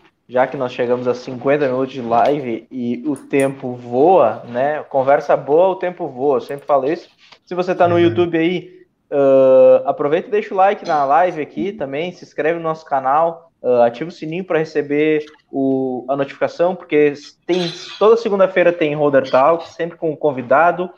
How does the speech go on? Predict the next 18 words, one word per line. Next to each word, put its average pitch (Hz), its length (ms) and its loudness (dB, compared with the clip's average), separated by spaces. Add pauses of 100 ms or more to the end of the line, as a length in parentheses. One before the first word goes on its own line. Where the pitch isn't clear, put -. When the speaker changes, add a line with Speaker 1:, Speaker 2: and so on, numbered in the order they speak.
(360)
Speaker 1:
ou 151 160 0
se 151 120 -8
não 147 140 -6
tem 151 140 -2
convidado, 143 460 2
a 135 60 -2
gente 139 160 -12
tá 139 120 0
falando 139 320 0
sobre 139 440 -4 (280)
algum 131 320 2
assunto 139 520 -4
que 135 100 -6
aconteceu 131 420 -6
na 120 100 -2
semana, 160 560 4
no 135 140 -2
mundo, 135 880 -2